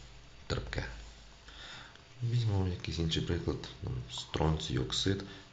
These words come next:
додамо фенофталеїн. Поки він в сухому стані, нічого не буде,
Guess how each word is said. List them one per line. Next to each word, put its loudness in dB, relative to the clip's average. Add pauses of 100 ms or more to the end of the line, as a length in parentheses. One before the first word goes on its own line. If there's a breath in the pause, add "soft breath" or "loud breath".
додамо 4
фенофталеїн. 2 (4000)
Поки 6
він 8
в 4
сухому 4
стані, 0
нічого 4
не 6
буде, 4